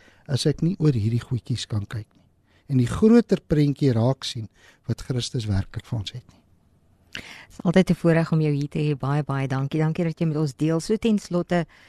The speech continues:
Speaker 2: kom ons los die mense met hoop vandag.
Speaker 1: Natuurlik, ja. Ek, eh, wil vir jou sê, daar is hoop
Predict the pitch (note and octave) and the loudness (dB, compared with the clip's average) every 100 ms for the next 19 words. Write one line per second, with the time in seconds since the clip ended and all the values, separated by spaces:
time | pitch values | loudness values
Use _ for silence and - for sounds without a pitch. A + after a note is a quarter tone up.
0 | - _ - A#3+ B3+ D#3+ E3 E3+ - E3 | -20 _ -4 0 0 2 2 0 -2 0
1 | C#3 C#3+ - D3 C#3+ - G#2+ - - - | 0 -2 -2 -4 -4 -8 -12 -14 -18 -18
2 | - _ _ F3 F#3+ G3 G#3+ F#3 - A2+ | -18 _ _ 0 2 2 2 0 2 0
3 | A#2 C3 - C#3 C3+ - - - _ C3+ | 0 -4 0 2 2 -2 -18 -20 _ 0
4 | D3 D#3 F3 D3+ D#3+ F#3 E3 C3+ E3 | 2 2 2 0 0 -2 -2 0 0